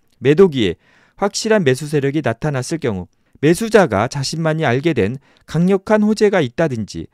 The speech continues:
아니면 오래전부터 저평가 상태였던 이 종목을 꾸준히 매수하던 중 적은 유통 물량으로 인해 충분히 매수할 수 없어서 원하는 양을 확보하기 위해 가격을 올리면서 매수하게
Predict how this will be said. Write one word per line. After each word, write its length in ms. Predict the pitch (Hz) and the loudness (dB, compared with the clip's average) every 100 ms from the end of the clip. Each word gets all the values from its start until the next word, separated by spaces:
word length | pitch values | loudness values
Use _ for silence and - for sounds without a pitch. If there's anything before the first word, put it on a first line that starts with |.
| _ | _
아니면 540 | - 135 160 101 139 196 _ _ | -6 -4 -2 -2 -4 -8 _ _
오래전부터 960 | 127 160 208 170 135 135 143 110 101 151 - _ | 0 6 6 6 -2 -4 -6 -6 -4 -6 -8 _
저평가 540 | - 127 156 147 151 156 | -10 -6 -4 -4 -2 -2
상태였던 720 | 185 190 202 190 143 175 165 | -2 -2 0 0 0 -2 0
이 100 | 196 | -2
종목을 680 | 156 165 180 165 95 98 - _ _ | -2 0 2 0 0 -4 -8 _ _
꾸준히 420 | - 208 214 214 226 | -8 -4 0 0 2
매수하던 540 | 135 131 160 147 139 | 2 2 0 0 -4
중 280 | 95 95 139 _ _ | -4 -6 -8 _ _
적은 400 | - 156 151 233 | 0 2 4 2
유통 340 | 170 135 175 160 | 2 0 -2 -2
물량으로 520 | 143 143 139 143 143 | -2 -2 -2 -2 -2
인해 360 | 151 107 101 143 _ _ | -2 -2 -4 -8 _ _
충분히 560 | - 220 208 220 240 220 | -4 -2 0 0 0 2
매수할 400 | 135 131 160 151 | 2 2 0 0
수 120 | 139 | -2
없어서 520 | - 151 120 92 127 - _ _ | 0 -2 -2 -2 -4 -10 _ _
원하는 500 | 120 139 165 214 220 | 0 2 4 4 2
양을 300 | 151 143 156 | 0 0 -2
확보하기 560 | 180 - 180 156 156 107 | -2 2 2 2 0 0
위해 180 | 95 - | 0 -2
가격을 440 | 123 123 143 175 | -4 -2 2 4
올리면서 640 | 131 139 170 139 113 165 | 4 4 2 0 -2 -2
매수하게 560 | 127 117 - 127 139 175 | 0 -2 -2 -4 -2 -6